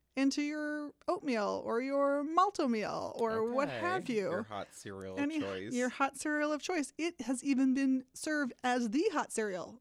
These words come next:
Speaker 1: in its entirety, like a little bowl of porridge.
Speaker 2: How would that taste?
Speaker 1: It's
Speaker 2: 'Cause I'm
Speaker 1: actually
Speaker 2: thinking
Speaker 1: sweet.
Speaker 2: bark.
Speaker 1: It's actually,
Speaker 2: Okay.
Speaker 1: it's actually sweet. It's,
Speaker 2: Okay.
Speaker 1: uh, very pleasant, to be honest with you.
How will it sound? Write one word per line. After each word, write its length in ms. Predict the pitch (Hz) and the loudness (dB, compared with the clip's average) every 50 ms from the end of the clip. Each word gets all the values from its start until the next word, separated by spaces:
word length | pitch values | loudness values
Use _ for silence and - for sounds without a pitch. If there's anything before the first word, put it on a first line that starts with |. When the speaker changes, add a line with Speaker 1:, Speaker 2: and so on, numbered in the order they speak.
| _ _ - | _ _ -6
Speaker 1:
in 80 | 233 233 | -6 -6
its 160 | 240 - 269 | -4 -2 0
entirety, 640 | 269 269 - 349 392 415 339 - - 214 165 208 - _ _ _ _ _ _ _ _ - - - - - - - _ _ - | 0 0 0 0 -2 -2 -2 -2 -2 -6 -6 -8 -14 _ _ _ _ _ _ _ _ -20 -20 -20 -20 -20 -20 -20 _ _ -6
like 160 | - 220 220 - | -4 -4 -2 0
a 60 | 220 | 0
little 200 | 226 240 277 269 | 0 0 0 0
bowl 340 | 233 - 247 269 285 302 311 | 2 2 2 2 2 2 0
of 80 | 294 | -2
porridge. 520 | - - 330 330 320 220 - - - - - _ _ _ _ - - - - - - - - - - _ _ _ _ _ _ _ - - - | -2 0 0 2 2 2 0 -2 -6 -8 -10 _ _ _ _ -20 -20 -20 -20 -20 -20 -20 -20 -20 -20 _ _ _ _ _ _ _ -18 -16 -16
Speaker 2:
How 160 | - 113 147 160 | -14 -12 -8 -8
would 140 | 170 160 | -8 -6
that 160 | - 143 123 - | -6 -8 -10 -10
taste? 580 | - 113 101 90 - - - - - - - _ _ _ - | -12 -12 -10 -10 -10 -12 -16 -20 -20 -20 -20 _ _ _ -6
Speaker 1:
It's 120 | 294 277 - | -4 -2 -2
Speaker 2:
'Cause 100 | 381 480 | 0 0
I'm 40 | |
Speaker 1:
actually 340 | - 254 - 415 370 302 302 | 0 0 0 0 0 2 2
Speaker 2:
thinking 140 | 262 170 113 | 0 2 2
Speaker 1:
sweet. 140 | - 381 453 | 2 2 2
Speaker 2:
bark. 380 | - 98 90 78 78 85 85 - _ - - _ _ - - - _ _ | 2 0 0 -2 -4 -6 -8 -12 _ -20 -20 _ _ -20 -20 -20 _ _
Speaker 1:
It's 100 | - 262 | -4 0
actually, 400 | 330 370 440 - - - 320 277 | 0 0 0 0 -2 -2 -2 -2
Speaker 2:
Okay. 80 | 247 226 | -2 -4
Speaker 1:
it's 120 | 233 - | -2 -2
actually 360 | 269 269 294 285 - 339 311 | -2 -2 -2 -2 -2 0 0
sweet. 520 | - - - 311 302 262 190 196 - - - - - 247 | 0 0 -2 -2 -2 -2 -2 -4 -6 -8 -8 -6 -4 -4
It's, 140 | 220 - | -2 -2
Speaker 2:
Okay. 180 | 151 135 110 104 | -4 -6 -6 -6
Speaker 1:
uh, 60 | - 233 | -6 -4
very 320 | 196 233 240 302 381 403 | 2 2 2 4 2 0
pleasant, 440 | - - 254 269 302 262 196 165 - - - | 0 0 0 2 2 0 -2 -4 -4 -6 -4
to 80 | - 226 | -4 -2
be 120 | 226 214 | -2 0
honest 360 | 196 220 240 254 254 254 - | 2 2 2 2 2 0 -2
with 140 | 220 196 - | -4 -4 -2
you. 200 | 208 196 202 208 | -2 -4 -4 -4